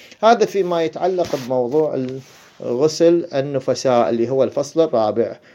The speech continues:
وهذا الموضوع من كملناه، كملنا كل ما يتعلق بأحكام النساء من الدماء الثلاثة، يعني غسل الحيض والاستحاضة والنفاس. نرجع الآن إلى الأغسال المشتركة، الفصل الخامس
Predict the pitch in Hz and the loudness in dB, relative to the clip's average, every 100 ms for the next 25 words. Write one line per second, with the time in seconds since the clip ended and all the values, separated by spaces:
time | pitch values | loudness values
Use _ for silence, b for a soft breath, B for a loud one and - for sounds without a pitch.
0 | b 139 160 165 160 156 151 127 143 139 | b -2 4 4 4 4 2 -2 -6 -6
1 | 143 147 151 170 180 165 151 170 156 143 | -4 -4 -4 -4 -4 -4 -4 -4 -4 -2
2 | 185 151 135 127 160 165 160 139 131 - | -4 0 -2 0 0 0 -2 -4 -6 0
3 | 170 170 170 170 170 180 156 139 123 120 | 0 0 -2 -2 -2 -2 -2 -4 -4 -2
4 | 127 156 185 - - 120 107 104 113 117 | -4 -4 -6 -6 -2 0 0 -2 -8 -8
5 | b b 117 117 107 - 113 - 131 156 | b b -6 -4 -6 -8 -12 -6 -2 -2
6 | 175 - 110 - - 123 139 170 180 117 | -2 -6 -8 -8 -12 -8 -4 -2 -2 -2
7 | 104 98 101 - B B B 214 196 175 | -6 -10 -10 -16 B B B 2 4 4
8 | 156 165 202 185 160 147 143 175 165 143 | 4 4 4 6 4 0 0 2 4 2
9 | - 165 180 185 170 143 147 143 147 139 | -2 0 2 2 0 0 -2 -4 -8 -4
10 | 170 185 196 202 | 0 0 0 -4